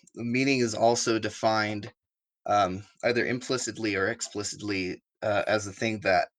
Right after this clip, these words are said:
uh, psychologically motivates you to continue to survive.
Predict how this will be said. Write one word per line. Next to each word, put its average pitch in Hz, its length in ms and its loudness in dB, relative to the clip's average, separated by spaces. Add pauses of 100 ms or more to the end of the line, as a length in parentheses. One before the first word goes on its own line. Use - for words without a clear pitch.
(140)
uh, 71 260 0 (100)
psychologically 107 760 0
motivates 104 480 -6
you 113 100 -4
to 113 100 -12
continue 104 460 -6
to 98 140 -10
survive. 92 520 0